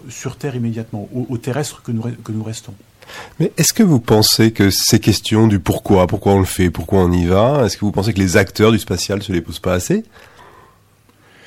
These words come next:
Speaker 1: Ils se les posent, parce que ce sont des, des, des gens, euh, suffisamment intelligents et raisonnables, mais il faut leur donner aussi l'occasion de se les poser.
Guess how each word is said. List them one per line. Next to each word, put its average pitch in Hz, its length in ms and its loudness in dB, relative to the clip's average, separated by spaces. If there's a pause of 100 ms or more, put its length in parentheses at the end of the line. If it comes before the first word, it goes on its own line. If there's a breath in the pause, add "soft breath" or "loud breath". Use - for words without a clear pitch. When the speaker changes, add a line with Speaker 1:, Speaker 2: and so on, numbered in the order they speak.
(440 soft breath)
Speaker 1:
Ils 117 100 -2
se - 140 0
les 131 120 4
posent, 156 400 0 (160)
parce - 160 -12
que 110 60 -10
ce 110 120 -8
sont 120 180 -4
des, 107 280 -6
des, 101 180 -12
des 104 160 -14
gens, 104 300 -8
euh, 87 280 -18
suffisamment 110 400 -6
intelligents 110 520 -6
et - 20 -10
raisonnables, 127 540 -4 (400 loud breath)
mais 127 360 2
il 135 140 -6
faut 143 220 -2
leur 127 100 2
donner 127 240 0
aussi 131 240 -2
l'occasion 117 380 -4
de 113 40 -10
se - 140 -12
les 104 80 -8
poser. 101 320 -14